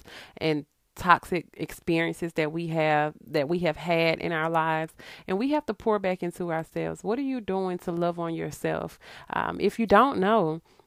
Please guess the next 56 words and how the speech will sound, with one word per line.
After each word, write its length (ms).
I 100
created 460
an 140
ebook 420
called 320
The 60
Baby 260
Mama's 380
Guide 340
to 100
Healing. 460
And 100
I 60
suggest 480
that 240
you 80
grab 320
that. 160
It's 160
an 140
easy 400
read. 420
It's 160
an 100
ebook. 520
So 180
it's, 220
you 140
know, 80
you 140
can 160
read 160
it 80
on 120
your 120
phone 540
at 220
your 160
convenience, 680
but 160
it 80
is 240
for 260
you 360
and 120
for 220
those 220
moms 400
that 120
are 60
creating 480
their 160
new 160
normal. 400
They're 180
healing 580